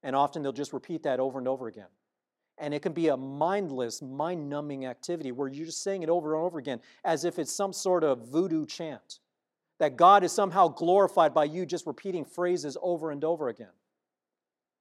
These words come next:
But He's not. He's not glorified. No, no more than if your child just comes and stands before you and says,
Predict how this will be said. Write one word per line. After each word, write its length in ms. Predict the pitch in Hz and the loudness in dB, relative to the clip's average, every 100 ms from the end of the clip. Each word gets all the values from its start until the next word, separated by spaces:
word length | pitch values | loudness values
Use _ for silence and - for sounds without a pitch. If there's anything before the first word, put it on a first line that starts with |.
| - | -12
But 120 | 156 | -10
He's 200 | 180 143 | -10 -10
not. 420 | 175 151 - - _ _ _ _ _ _ _ _ _ | -8 -10 -12 -20 _ _ _ _ _ _ _ _ _
He's 180 | 196 170 | -8 -4
not 200 | 202 190 | -2 -2
glorified. 460 | 175 156 135 151 139 | 2 2 4 2 4
No, 240 | 185 180 - - | 2 2 -6 0
no 220 | 190 226 | 4 6
more 320 | 196 226 214 | 8 6 6
than 200 | 185 185 | 4 2
if 200 | 185 - | 2 2
your 220 | 185 170 - - | 2 2 -2 -4
child 420 | - 226 214 160 | 4 8 8 6
just 200 | 185 - | 0 0
comes 240 | 208 196 | 0 0
and 100 | 175 | -4
stands 340 | - 208 202 185 | -4 -2 -2 -4
before 340 | 170 208 208 | 2 6 6
you 60 | 170 | 4
and 80 | |
says, 320 | 160 180 160 | 2 2 2